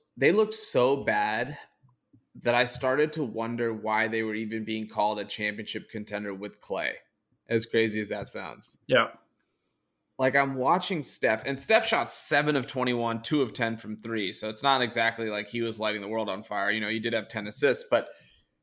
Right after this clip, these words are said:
Speaker 1: and I'm not blaming him because the whole offensive possession when he was out there would involve him running around in, like,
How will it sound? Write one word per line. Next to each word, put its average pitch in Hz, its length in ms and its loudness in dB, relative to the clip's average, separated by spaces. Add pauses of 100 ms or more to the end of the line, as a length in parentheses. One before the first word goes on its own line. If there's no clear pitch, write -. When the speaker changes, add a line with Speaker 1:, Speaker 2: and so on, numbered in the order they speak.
(800)
Speaker 1:
and 190 80 8
I'm 202 80 8
not 151 220 6
blaming 147 380 2
him 156 260 2
because 117 640 -2 (560)
the 127 120 2
whole 190 520 4
offensive 151 560 2
possession 117 540 -2
when 117 100 -2
he 117 120 -2
was 117 120 -2
out 113 200 -2
there 139 200 2
would 120 280 -2
involve 117 440 0
him 131 240 0
running 123 300 0
around 113 340 0
in, 110 100 -6
like, 107 180 -4